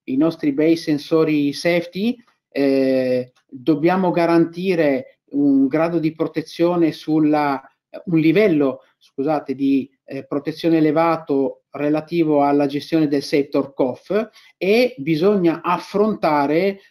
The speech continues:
eh, problematiche legate al, un eventuale blocco di materiale,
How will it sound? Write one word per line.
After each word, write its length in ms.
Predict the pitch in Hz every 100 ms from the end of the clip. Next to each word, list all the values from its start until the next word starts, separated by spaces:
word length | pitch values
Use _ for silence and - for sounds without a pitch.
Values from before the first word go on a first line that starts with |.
| _
eh, 420 | 135 139 135 135
problematiche 800 | - 170 180 196 160 160 196 196 185
legate 600 | 151 143 151 160 180 165
al, 600 | 143 160 160 165 160 -
un 200 | 151 165
eventuale 520 | 165 165 165 175 170
blocco 300 | 151 165 160
di 120 | 147 147
materiale, 1040 | 147 156 135 151 185 185 190 190 190